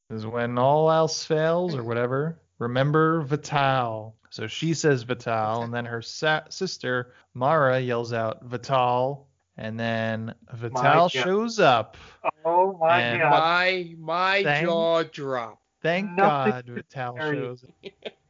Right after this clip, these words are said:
Speaker 2: Nothing could prepare you for this. I literally, I gasped when he
Speaker 3: <laughs>
Speaker 2: shows up.
Speaker 3: Yes.
Speaker 1: How glorious is it?
Speaker 2: <laughs> It was so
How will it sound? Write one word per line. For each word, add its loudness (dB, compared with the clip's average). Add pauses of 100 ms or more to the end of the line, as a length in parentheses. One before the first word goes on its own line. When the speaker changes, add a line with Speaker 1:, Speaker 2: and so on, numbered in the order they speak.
(100)
Speaker 2:
Nothing -2
could -6
prepare 2
you -8
for -14
this. -10
I 2
literally, 0
I -2 (140)
gasped 0 (460)
when -8
he -10
Speaker 3:
<laughs> -20
Speaker 2:
shows -4
up. 0 (100)
Speaker 3:
Yes. -4 (120)
Speaker 1:
How -2
glorious -4
is -14
it? -12 (180)
Speaker 2:
<laughs> -6 (100)
It -2
was -4 (200)
so 0